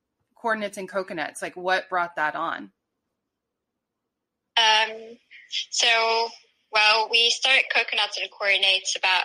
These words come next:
Speaker 2: a year ago, more than a year ago. Um, we started traveling a little bit back then, and, uh,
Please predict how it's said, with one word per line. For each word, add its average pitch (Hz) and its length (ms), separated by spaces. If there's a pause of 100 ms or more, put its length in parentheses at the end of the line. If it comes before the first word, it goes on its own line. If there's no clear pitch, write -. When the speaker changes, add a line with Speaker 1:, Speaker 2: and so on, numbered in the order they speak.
Speaker 2:
a 190 280
year 190 220
ago, 185 320 (520)
more 208 120
than 190 200
a 170 100
year 165 160
ago. 170 340 (800)
Um, 220 320 (1040)
we 233 180
started 269 340
traveling 226 720
a 202 60
little 202 340
bit 196 280 (580)
back 196 180 (140)
then, 190 300 (420)
and, 202 440
uh, 202 460